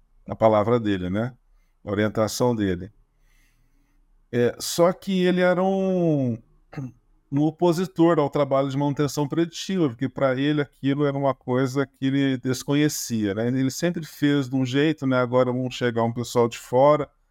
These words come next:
é, metido a besta, né? Falando que tem que ser diferente. Então, é, a gente encontrou uma resistência bastante, cultural bastante forte, né? Pra fazer uma, um trabalho de manutenção preditiva. E,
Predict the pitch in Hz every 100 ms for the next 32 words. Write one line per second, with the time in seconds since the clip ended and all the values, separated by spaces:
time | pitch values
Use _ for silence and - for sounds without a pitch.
0 | _ _ _ _ - 104 117 117 113 110
1 | 107 110 117 120 131 120 104 123 160 -
2 | 113 127 123 127 127 120 123 117 - 127
3 | - 113 107 120 151 117 - _ _ _
4 | _ _ _ _ - 127 123 - 139 147
5 | 160 - 127 135 139 117 127 123 139 135
6 | 147 135 151 139 143 143 139 147 143 -
7 | 135 131 139 147 135 - 123 117 - 135
8 | - - 131 127 123 123 120 131 135 -
9 | 120 117 113 - 104 123 123 110 104 -
10 | _ _ - 104 117 117 117 107 - 107
11 | 107 110 110 110 113 117 - 120 113 123
12 | - 107 101 _ _ _ _ _ _ _
13 | _ _ _ _ _ _ _ _ _ -
14 | 180 190 123